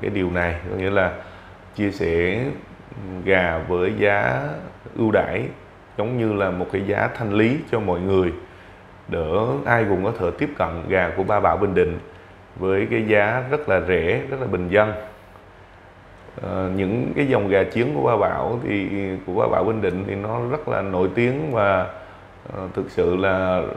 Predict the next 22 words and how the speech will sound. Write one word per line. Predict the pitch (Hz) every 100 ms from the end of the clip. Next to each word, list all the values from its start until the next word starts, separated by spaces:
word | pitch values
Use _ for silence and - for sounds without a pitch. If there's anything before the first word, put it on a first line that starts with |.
| - -
không | - 120 104
phải | 98
ai | 107 107
cũng | 98 95
có |
thể | 107 90
tiếp | 139 143
cận | 87 85
được. | 90 85 - - - - - - - - - - - - - -
Đó, | 92 92 101 110 117 -
thì, | 107 104 98
ờ, | 98 95 85 - - - -
nhân | 107 113 110 110
cái |
sự | 123 - 92 -
kiện | 95 87 92 98 95
mà, | 95 92 92 87 - - - - - - -
ờ, | - 90 90 90 90 85 85 - - - - - - -
vừa | 95
rồi, | 95 95 92 90 90
ờ, | 90 90 90 87 87
chúng | 101